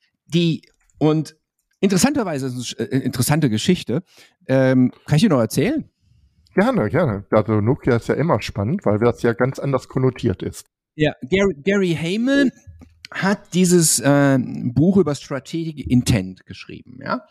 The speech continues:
Speaker 1: Und, und dann ist er, ich weiß nicht, jetzt dreiundneunzig, vierundneunzig, weiß ich nicht mal im Kopf,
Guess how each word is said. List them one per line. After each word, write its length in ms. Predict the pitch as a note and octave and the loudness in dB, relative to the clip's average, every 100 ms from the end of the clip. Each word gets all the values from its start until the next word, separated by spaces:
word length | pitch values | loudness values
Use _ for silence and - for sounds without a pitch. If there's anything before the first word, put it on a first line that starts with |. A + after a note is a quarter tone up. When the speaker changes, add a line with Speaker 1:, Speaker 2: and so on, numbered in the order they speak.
| _ _ - - - | _ _ -20 -20 -6
Speaker 1:
Und, 420 | D3 D3 D3 E3+ - _ _ _ _ - | 0 2 0 -4 -12 _ _ _ _ -4
und 160 | D#3+ G3+ | 0 0
dann 120 | A#3 | 0
ist 200 | A3+ C4+ | -2 -2
er, 260 | B3 - _ _ _ _ _ _ _ - | -4 -6 _ _ _ _ _ _ _ -14
ich 100 | - | -8
weiß 160 | - - | -4 -2
nicht, 140 | F2 | 0
jetzt 400 | G#2 - - - | -2 -2 -4 -4
dreiundneunzig, 640 | - - G2+ G2 F#2 G2+ - | -2 -2 -4 -6 -8 -6 0
vierundneunzig, 500 | F#2+ F#2+ G2+ G#2 G2+ | 0 2 -2 0 0
weiß 160 | G2+ | 0
ich 80 | G2 | -2
nicht 140 | - | -4
mal 120 | G2 F2 | -6 -8
im 120 | - | -6
Kopf, 340 | - - - | -6 -6 -12